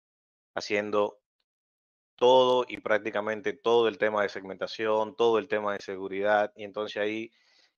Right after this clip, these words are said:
el tema de alta disponibilidad, el tema de, eh,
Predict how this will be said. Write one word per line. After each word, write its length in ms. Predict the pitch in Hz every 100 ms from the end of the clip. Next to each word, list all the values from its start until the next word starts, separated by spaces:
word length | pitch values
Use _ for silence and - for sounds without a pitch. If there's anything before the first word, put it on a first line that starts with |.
| _
el 220 | 98 92
tema 260 | 107 113 107
de 140 | 101
alta 240 | 120 143
disponibilidad, 920 | 127 120 113 113 110 107 107 104 104 -
el 120 | 95
tema 300 | - 98 107
de, 180 | 104 95 _ _
eh, 500 | 90 92 90 87 78